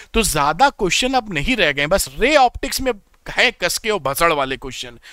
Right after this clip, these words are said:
बाकी जो आपके पास क्वेश्चंस हैं, किसी में दस हैं, किसी में नौ हैं, किसी में बारह हैं, ऐसे ही किसी में और कम है, तो एनसीईआरटी क्वेश्चन लगा लीजिए। उसके बाद आप पीवाईक्यूज़ लगा लें,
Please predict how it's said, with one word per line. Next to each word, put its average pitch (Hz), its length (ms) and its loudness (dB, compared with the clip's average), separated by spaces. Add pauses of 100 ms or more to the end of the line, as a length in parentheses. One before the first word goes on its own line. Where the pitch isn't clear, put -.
(240)
बाकी 180 420 4
जो 262 140 0
आपके 214 300 2
पास 185 260 -2
क्वेश्चंस 143 480 -2
हैं, 254 220 4 (240)
किसी 170 200 0
में 151 200 -2
दस 202 240 2
हैं, 180 160 -2
किसी 165 240 -6
में 143 140 -2
नौ 196 280 4
हैं, 202 100 -2
किसी 156 200 -4
में 143 180 -2
बारह 156 280 4
हैं, 202 220 2 (220)
ऐसे 165 280 2
ही 196 120 2
किसी 151 220 -4
में 156 120 2
और 185 220 8
कम 120 200 -6
है, 107 120 -16 (260)
तो 262 60 2
एनसीईआरटी 196 540 0
क्वेश्चन 135 280 -4
लगा 120 240 -6
लीजिए। 117 240 -10
उसके 240 420 -2
बाद 233 300 2
आप 247 180 -2
पीवाईक्यूज़ 131 580 -2
लगा 117 220 -6
लें, 110 160 -14